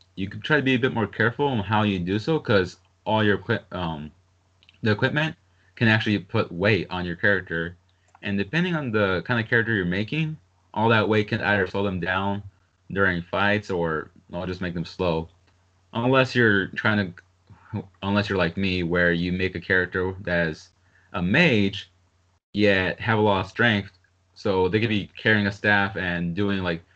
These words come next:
rock armor, uh, having a rock armor, carrying, like, the most,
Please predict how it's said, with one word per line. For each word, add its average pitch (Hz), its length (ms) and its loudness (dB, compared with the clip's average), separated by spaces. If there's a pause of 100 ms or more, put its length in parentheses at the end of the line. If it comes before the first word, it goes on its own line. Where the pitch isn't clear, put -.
(400)
rock 101 340 2
armor, 101 440 0
uh, 92 80 -6
having 95 340 -2
a 101 60 -4
rock 98 240 -2
armor, 95 400 -4 (680)
carrying, 104 320 2
like, 95 160 -2
the 98 80 -6
most, 98 520 -4